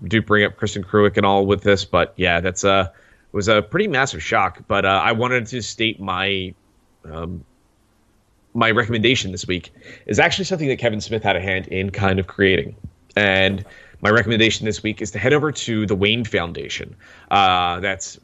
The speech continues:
uh, W A Y N E F D N dot org.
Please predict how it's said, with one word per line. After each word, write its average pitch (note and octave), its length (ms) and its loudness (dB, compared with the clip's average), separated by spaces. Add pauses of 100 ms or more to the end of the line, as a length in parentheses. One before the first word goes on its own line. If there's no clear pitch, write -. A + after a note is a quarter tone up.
(120)
uh, F#2 300 -2 (100)
W A#2+ 400 -4
A A2 220 2
Y G2+ 440 0
N A2 180 -2
E G2+ 420 -6 (200)
F B2+ 220 -2
D C3 240 -6
N A2 220 -2
dot G2 220 -2
org. E2+ 380 -10